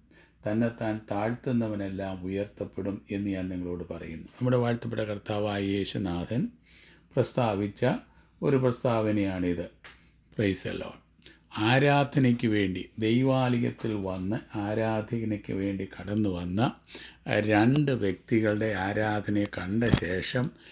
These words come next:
കർത്താവ് പറഞ്ഞ ആ ഒരു പ്രസ്താവനയാണ് നാം വായിച്ചു കേട്ടത്. പതിനെട്ടാം അധ്യായം ആരംഭിക്കുന്നത് തന്നെ പ്രാർത്ഥനയെക്കുറിച്ച് പറഞ്ഞിട്ടാണ്. ലൂക്കോസ് വിശേഷം പതിനെട്ടാം അധ്യായം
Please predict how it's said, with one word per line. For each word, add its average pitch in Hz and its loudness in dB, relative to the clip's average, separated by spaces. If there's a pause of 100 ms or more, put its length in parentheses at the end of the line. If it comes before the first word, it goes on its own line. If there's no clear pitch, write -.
(220)
കർത്താവ് 104 0 (120)
പറഞ്ഞ 104 -2 (760)
ആ 92 -4 (120)
ഒരു 101 0 (320)
പ്രസ്താവനയാണ് 101 -4
നാം 104 -4
വായിച്ചു 92 -6
കേട്ടത്. - -16 (1600)
പതിനെട്ടാം 151 2
അധ്യായം 123 2
ആരംഭിക്കുന്നത് 127 2
തന്നെ 117 0
പ്രാർത്ഥനയെക്കുറിച്ച് 135 2
പറഞ്ഞിട്ടാണ്. 101 -4
ലൂക്കോസ് 117 -2
വിശേഷം 117 -2
പതിനെട്ടാം 110 -2
അധ്യായം 107 -4